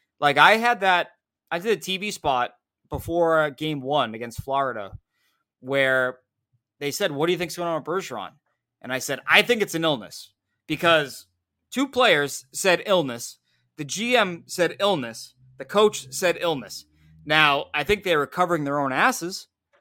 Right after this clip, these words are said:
you know, looking back on it, and they, they were being protective of the player,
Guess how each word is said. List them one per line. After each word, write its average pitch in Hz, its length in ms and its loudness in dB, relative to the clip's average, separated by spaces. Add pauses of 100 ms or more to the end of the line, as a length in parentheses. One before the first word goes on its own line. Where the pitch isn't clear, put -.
(140)
you 151 140 -4
know, 165 180 4
looking 170 380 -2
back 175 280 6
on 147 140 4
it, 160 220 -2
and 147 160 -8
they, 143 140 -2
they 143 140 0
were 147 120 0
being 175 180 -4
protective 160 480 -8
of 139 140 -6
the 120 80 -20
player, 208 420 -2